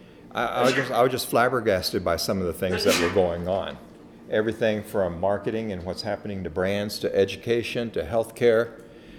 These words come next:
They're saying that really the next platform that is being developed is the human body. And so there was whole sections on how people are hacking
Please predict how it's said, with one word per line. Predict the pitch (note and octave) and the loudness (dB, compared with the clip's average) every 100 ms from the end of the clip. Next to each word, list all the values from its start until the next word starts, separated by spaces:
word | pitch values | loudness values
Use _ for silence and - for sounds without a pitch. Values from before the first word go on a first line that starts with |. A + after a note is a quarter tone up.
| - - | -20 -2
They're | B2+ C#3 | 4 4
saying | - C#3 C3+ A#2+ | 6 4 4 4
that | A2 G#2+ - B2+ | 4 2 -2 -8
really | B2 A#2 C3 B2+ | 0 4 4 4
the | G2+ | 2
next | G#2 C3+ C#3 - | 2 2 0 -8
platform | - E3+ F#3+ - - F#2 A2+ - - - - - - - - - - | 0 0 0 0 0 0 -6 -12 -20 -20 -20 -20 -20 -20 -20 -20 -16
that | - A2 | 2 4
is | G#2+ F#2 | 4 2
being | A2 A2 G2 | 2 2 0
developed | F2 E2+ F2 F#2+ G#2 - - - - - - | -2 0 2 2 0 -8 -20 -20 -20 -18 -6
is | G2 | -4
the | A2 | -2
human | G2 C3 G#2+ | -2 -2 -2
body. | G2 G2+ F2+ - - - - - - - - - - - - - - - - | 0 0 -2 -8 -16 -20 -20 -20 -20 -20 -20 -20 -20 -20 -20 -20 -20 -12 -2
And | A2 | 0
so | C3+ | 4
there | A2+ B2 | 6 4
was | A2 | 2
whole | - D3+ | 0 0
sections | - F3+ G#3 - F#2+ F#2+ | 2 0 0 -2 -4 -2
on | A2 | -2
how | G#2+ B2 | -2 -4
people | A2+ D#3+ D#3+ C#3 | -2 -2 0 0
are | A2 | 0
hacking | C3 D#3 E3 D3+ G2+ F#2+ | -2 -4 -4 -6 -6 -6